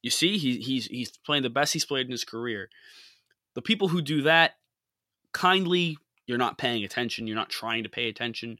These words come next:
You're not attempting to open up your mind a little bit. M-, I think the majority of Eli supporters, and this is, this is kind of where I fell and have fallen, is, yes,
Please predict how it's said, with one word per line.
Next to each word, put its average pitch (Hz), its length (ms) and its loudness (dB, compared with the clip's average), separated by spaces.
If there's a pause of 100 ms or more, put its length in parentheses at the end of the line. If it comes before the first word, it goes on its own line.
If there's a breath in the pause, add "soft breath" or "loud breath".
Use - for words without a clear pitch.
You're 127 80 -2
not 131 160 4
attempting 117 520 -2
to - 100 -4
open 107 240 -2
up 98 80 -8
your 98 80 -6
mind 110 240 0
a 117 40 -2
little 120 200 0
bit. 120 240 4 (760)
M-, 165 140 -4
I 180 140 4
think 269 220 2
the 349 60 4
majority 165 640 6
of 139 200 0
Eli 127 320 0
supporters, 110 640 -4
and 104 240 -4
this - 160 -4
is, 117 200 -4
this 127 200 0
is 151 100 0
kind 147 220 0
of 127 100 -6
where 123 180 0
I 113 200 2
fell 104 580 0
and 107 180 -10
have 117 200 -2
fallen, 98 540 -8 (1080)
is, 139 500 2 (600)
yes, 180 540 0